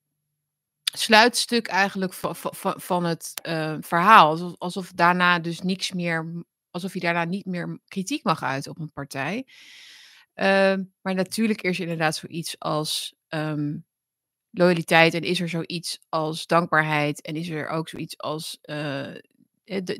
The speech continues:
dat je de gro-, de, de, het grote plaatje, de goede zaak niet, niet opzettelijk schaadt, om het zo maar even te noemen. Maar ik denk dat er een groot misverstand is over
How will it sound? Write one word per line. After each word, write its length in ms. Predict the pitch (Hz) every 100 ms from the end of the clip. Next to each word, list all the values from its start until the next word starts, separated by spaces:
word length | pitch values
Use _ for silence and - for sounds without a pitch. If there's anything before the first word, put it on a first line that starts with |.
| 170
dat 220 | 180 180
je 160 | 180 165
de 140 | 185
gro-, 260 | - - 175
de, 380 | 180 170 -
de, 300 | 165 165 175
het 100 | 170
grote 360 | - 196 202 208
plaatje, 480 | - 175 170 196 202
de 80 | 170
goede 320 | - 202 170
zaak 340 | 156 156 165
niet, 300 | 170 156 - -
niet 220 | 170 165
opzettelijk 500 | 180 - 170 160 156
schaadt, 540 | - - 170 151 147 -
om 80 | 147
het 100 | -
zo 160 | 151
maar 120 | 143
even 120 | 139 139
te 80 |
noemen. 260 | 139 131 - _ _ _ _ _ _ _ _ _ _ _ _ _ _ _ _ _ _ _ _ _
Maar 160 | - 220
ik 80 | 226
denk 140 | 269
dat 120 | 262
er 60 | 240
een 60 | 202
groot 240 | 262 269
misverstand 720 | 226 247 - 269 - 247 254
is 260 | 190 226 -
over 800 | 190 196 180 175 170 160 160